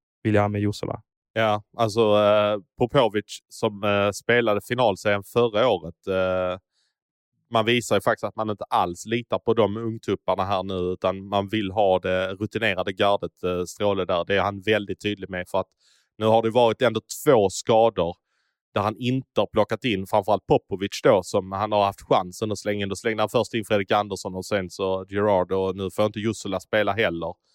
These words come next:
Speaker 2: Eh, man kan tycka vad man vill om det där, men, eh, han går ju verkligen all in för att vinna. Det är ju ingen social verksamhet om vi säger så.
Speaker 1: Nej, det ska det inte vara i en final heller.
Speaker 2: Nej, men verkligen inte.
Speaker 1: Nej. Eh, så här, H V sjuttioett har två tunga skador.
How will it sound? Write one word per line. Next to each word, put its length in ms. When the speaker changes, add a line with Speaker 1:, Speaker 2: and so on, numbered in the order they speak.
Speaker 2:
Eh, 280
man 80
kan 120
tycka 280
vad 140
man 120
vill 220
om 120
det 100
där, 300
men, 240
eh, 400
han 160
går 240
ju 60
verkligen 340
all 220
in 100
för 100
att 80
vinna. 300
Det 80
är 40
ju 120
ingen 160
social 360
verksamhet 480
om 80
vi 80
säger 200
så. 220
Speaker 1:
Nej, 200
det 120
ska 120
det 60
inte 120
vara 200
i 20
en 60
final 260
heller. 160
Speaker 2:
Nej, 100
men 160
verkligen 400
inte. 240
Speaker 1:
Nej. 220
Eh, 460
så 160
här, 260
H 80
V 140
sjuttioett 280
har 140
två 240
tunga 420
skador. 540